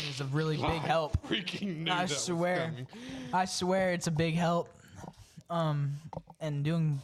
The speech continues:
Speaker 1: doing podcasts and getting to spend time with you at work, you know, getting actually, that is the two things that makes me happy throughout the day. That is the two, that is the two main things that makes me feel good right now where I'm at with my mental health. In the long run,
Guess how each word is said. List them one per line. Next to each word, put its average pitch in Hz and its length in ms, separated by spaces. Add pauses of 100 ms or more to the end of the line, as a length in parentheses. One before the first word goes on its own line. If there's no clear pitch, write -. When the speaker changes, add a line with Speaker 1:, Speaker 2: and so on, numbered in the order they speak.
(220)
Speaker 1:
doing 160 280
podcasts 165 520
and 156 80
getting 160 180
to 151 60
spend 156 280
time 156 240
with 151 180
you 156 280
at 147 180
work, 165 260
you 143 80
know, 151 240
getting 143 280
actually, 147 580 (560)
that 190 220
is 180 140
the 165 60
two 196 200
things 180 260
that 151 120
makes 160 220
me 160 80
happy 151 320
throughout 139 280
the 127 80
day. 107 240 (120)
That 156 160
is 135 140
the 127 60
two, 165 280 (280)
that 156 160
is 143 120
the 131 60
two 185 240
main 170 260
things 147 340
that 135 160
makes 135 220
me 139 80
feel 127 240
good 123 340 (200)
right 139 260
now 123 220
where 123 120
I'm 127 140
at 120 120
with 120 100
my 117 80
mental 110 240
health. 87 220 (1400)
In 156 80
the 151 100
long 180 260
run, 170 480